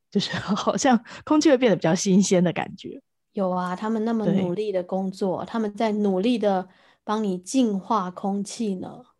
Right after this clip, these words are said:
Speaker 1: 没错。然后我想想看，其实真的养植物好像还有蛮多好处的。我觉得对我来说，另外一个就是好像可以，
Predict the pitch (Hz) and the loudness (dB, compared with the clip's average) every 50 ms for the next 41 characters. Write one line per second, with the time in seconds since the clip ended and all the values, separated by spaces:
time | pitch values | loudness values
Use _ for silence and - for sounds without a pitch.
0 | _ _ - 170 170 170 175 - - - - - 180 156 131 - - 196 - _ | _ _ -6 -6 -4 -4 -6 -8 -10 -8 -6 -4 -4 -2 -4 -4 -6 -10 -14 _
1 | _ _ _ _ _ _ _ _ _ _ _ _ _ _ _ _ - 214 196 208 | _ _ _ _ _ _ _ _ _ _ _ _ _ _ _ _ -2 0 0 0
2 | 220 - - - 302 294 277 269 247 240 226 220 185 190 - 185 175 180 196 180 | 0 -2 0 2 4 4 6 6 6 4 4 4 2 0 0 0 0 0 0 0
3 | - - - - 196 - - - - _ - - 302 392 427 403 403 403 370 262 | -2 -4 -6 -4 -4 -4 -4 -6 -10 _ -2 0 0 2 4 4 4 6 6 4
4 | 208 214 202 180 175 185 - 190 208 277 330 311 269 208 190 180 185 302 311 277 | 4 2 2 2 2 2 4 4 6 6 6 6 6 4 2 2 4 4 4 4
5 | 254 208 226 214 196 185 180 170 170 190 196 214 - - 170 139 170 - - 202 | 4 4 4 4 4 4 4 2 2 2 2 2 0 0 -2 -4 -6 -6 -6 -6
6 | 175 160 160 156 135 - - 175 180 196 226 247 262 - 302 277 220 175 156 151 | -4 -4 -4 -6 -6 -4 -4 -4 0 2 2 2 2 4 4 4 4 4 2 0
7 | 165 - 196 - 240 254 240 233 214 185 165 165 180 160 160 185 190 202 208 175 | -2 -2 -2 -2 0 0 0 0 0 0 0 -2 -2 -4 -4 -4 -4 -4 -4 -6
8 | 165 151 - 190 202 190 190 180 165 165 151 - 185 | -6 -6 -4 -2 -2 -2 -2 -2 -2 -2 -2 -4 -8